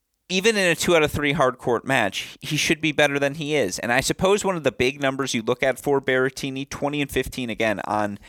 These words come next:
in best of three hard court matches since August twenty twenty. He's seven and fourteen in tiebreakers during that stretch of time. That number should be better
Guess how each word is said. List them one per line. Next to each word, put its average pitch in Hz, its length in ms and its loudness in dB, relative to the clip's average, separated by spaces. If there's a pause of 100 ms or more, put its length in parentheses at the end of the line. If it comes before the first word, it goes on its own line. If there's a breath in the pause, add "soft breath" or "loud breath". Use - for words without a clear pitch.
(220 loud breath)
in 135 140 0
best 127 300 2
of 131 80 -2
three 127 220 0
hard 120 260 2
court 123 200 0
matches 117 380 -2
since 120 220 -4
August 117 400 -2
twenty 107 260 -4
twenty. 117 480 -4 (400 loud breath)
He's 190 200 -2
seven 285 380 4
and 370 160 2
fourteen 185 640 0
in 110 120 0
tiebreakers - 880 -4 (340 loud breath)
during 120 220 2
that 95 180 0
stretch - 320 0
of - 100 -16
time. - 360 -6 (600 soft breath)
That 226 220 8
number 285 300 4
should 185 360 4
be 160 100 -2
better 123 380 2